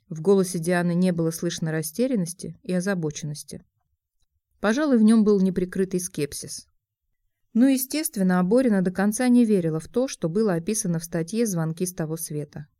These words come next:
Но встреча с серьёзной, психически уравновешенной женщиной могла её в этом убедить. Для начала она хотела удостовериться, что я работаю в Комитете промышленности,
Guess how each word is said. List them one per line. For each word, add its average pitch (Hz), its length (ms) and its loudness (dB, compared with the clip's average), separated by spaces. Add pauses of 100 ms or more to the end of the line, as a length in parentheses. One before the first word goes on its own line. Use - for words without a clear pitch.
(180)
Но 180 160 0
встреча 233 480 -4
с - 120 -8
серьёзной, 180 580 -2
психически 185 580 -8
уравновешенной 180 680 -2
женщиной 220 640 -4 (260)
могла 220 320 0
её 190 220 2
в 170 60 -4
этом 208 240 0
убедить. 151 540 -6 (500)
Для 185 200 0
начала 214 440 0
она 196 140 0
хотела 220 480 0
удостовериться, 175 760 -4
что 165 200 -6
я 247 140 -2
работаю 202 440 -2
в 165 80 -12
Комитете 170 440 -4
промышленности, 156 920 -8